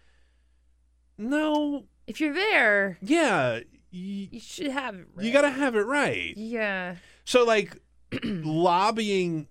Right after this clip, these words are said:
Speaker 1: members of your party to shut down a bipartisan investigation is not a good look, which is something he hasn't really cared about. I wanna play this clip from Adam Schiff, Congressman Adam Schiff. He talked about how, um,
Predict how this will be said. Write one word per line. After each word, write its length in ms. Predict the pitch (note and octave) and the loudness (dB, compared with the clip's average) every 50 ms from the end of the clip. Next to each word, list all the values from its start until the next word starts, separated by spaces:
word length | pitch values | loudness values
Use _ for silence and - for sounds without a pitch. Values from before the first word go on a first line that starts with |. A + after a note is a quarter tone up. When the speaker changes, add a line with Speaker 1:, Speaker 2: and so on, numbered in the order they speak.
| - _ _ | -20 _ _
Speaker 1:
members 480 | _ C#3+ C#3+ D3 D#3+ E3 D#3 D#3 C3+ B2 | _ 0 2 2 2 4 2 0 2 0
of 120 | C3+ A2 | -2 -4
your 100 | A#2 A#2+ | -4 -6
party 400 | G#2+ - - D3 C#3+ C#3+ C#3 B2 | -6 -4 -4 -2 0 0 0 0
to 80 | G#2 G#2+ | -2 -4
shut 400 | G#2 - - - D3 C#3 - - | -8 -8 -2 0 0 0 0 -2
down 520 | A2 A#2 A#2 A#2+ A#2+ A#2+ A2+ G#2 G2 F#2+ - _ _ _ _ - - - _ _ - | -6 -4 -4 -2 -2 -4 -4 -6 -8 -12 -18 _ _ _ _ -20 -20 -20 _ _ -12
a 140 | G2+ F#2+ F2+ | -12 -12 -12
bipartisan 760 | E2+ - A#2 A2+ A2 G2+ F2+ - A#2 A2 G#2+ G2 - - G#2 | -12 -10 -8 -6 -6 -6 -8 -6 -6 -4 -4 -6 -10 -12 -12
investigation 840 | F#2+ F#2 G2 F#2+ - - - F2+ F#2+ F#2+ F#2+ F#2 F2 - - D2 A#1+ - _ _ _ _ _ | -12 -10 -12 -12 -12 -14 -16 -14 -12 -12 -12 -12 -12 -14 -16 -18 -20 -20 _ _ _ _ _
is 480 | - G#2+ G2+ G2 F#2 F2+ F2 - - _ _ _ _ _ _ _ _ _ _ _ | -12 -10 -8 -8 -10 -12 -14 -18 -20 _ _ _ _ _ _ _ _ _ _ _
not 380 | F#2+ G2+ G#2 G#2 G#2+ G#2 G#2 G2 | -16 -12 -10 -10 -8 -8 -8 -10
a 60 | F#2+ | -10
good 240 | G2 - G#2+ G2 F2+ | -12 -12 -12 -12 -10
look, 260 | F#2+ G2 F#2 E2+ - | -10 -12 -12 -12 -14
which 120 | - F#2 - | -16 -16 -16
is 40 | - | -16
something 260 | - A2 G#2 G2+ G2 | -16 -12 -12 -12 -12
he 100 | F2+ G2+ | -10 -10
hasn't 240 | G#2+ G#2+ G2 F#2+ - | -8 -8 -8 -10 -14
really 160 | C#2+ D2+ D2 | -16 -18 -18
cared 260 | - - A2 G#2+ G#2 | -14 -10 -8 -8 -8
about. 260 | F#2+ - F2 D#2+ - | -8 -8 -10 -8 0
I 40 | - | 0
wanna 100 | D3+ F#3+ F#3+ | 2 2 4
play 140 | - G#3 F#3 | 4 4 4
this 180 | D3+ B2+ - | 4 2 0
clip 360 | - - - C#3+ C3 A2 - - _ - - - - - - - - _ | -4 -2 0 0 0 0 -2 -10 _ -20 -20 -20 -20 -20 -20 -20 -16 _
from 160 | - C3+ C3+ | -2 2 4
Adam 240 | C#3+ C#3+ C#3 C3 A2+ | 4 4 4 2 0
Schiff, 280 | - - C#3 C#3 A#2 - | 0 2 2 2 2 2
Congressman 400 | - C#3 C3 B2 A#2 - B2 A2 | 0 0 0 0 -2 -4 -6 -2
Adam 240 | A2 A#2 A2+ A2 | 0 0 0 0
Schiff. 320 | G#2 - - C#3 B2 A2+ - | -2 -2 0 2 0 0 0
He 80 | C3+ | -4
talked 280 | C3 - D3+ C#3 B2 - | -2 0 0 0 0 0
about 280 | B2 G2+ A2 G#2+ - - | -2 -2 -2 -2 -2 -4
how, 380 | G#2 G#2+ G#2 G2+ G2 F#2+ F#2+ - - _ _ _ _ _ _ _ _ | -4 -2 -2 -2 -2 -4 -4 -8 -12 _ _ _ _ _ _ _ _
um, 720 | - G#2+ G2+ G2 G2 F#2+ F#2 F#2 F#2 F2+ F2+ F2+ F2+ F2+ E2 | -2 -2 0 0 0 -2 -4 -4 -6 -8 -8 -10 -10 -12 -14